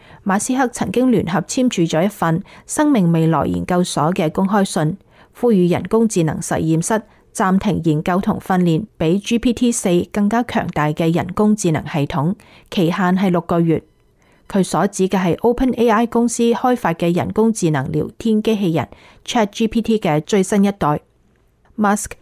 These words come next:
曾經係Open A I嘅聯合創始人，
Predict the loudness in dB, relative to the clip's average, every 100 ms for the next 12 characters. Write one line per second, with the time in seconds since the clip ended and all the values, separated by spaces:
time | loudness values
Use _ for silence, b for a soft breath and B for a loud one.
0 | -4 0 0 2 0 0 0 0 0 0
1 | 2 0 2 2 2 0 -4 -2 -2 0
2 | 0 -2